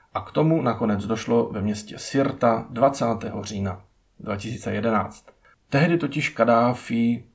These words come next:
vyjel z města v obrovském konvoji a doufal, že najde útočiště v údolí Jarev.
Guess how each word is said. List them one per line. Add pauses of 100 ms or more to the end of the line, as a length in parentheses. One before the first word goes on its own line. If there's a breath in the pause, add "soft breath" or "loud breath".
(380)
vyjel
z
města
v
obrovském
konvoji
a
doufal,
že
najde
útočiště
v
údolí
Jarev.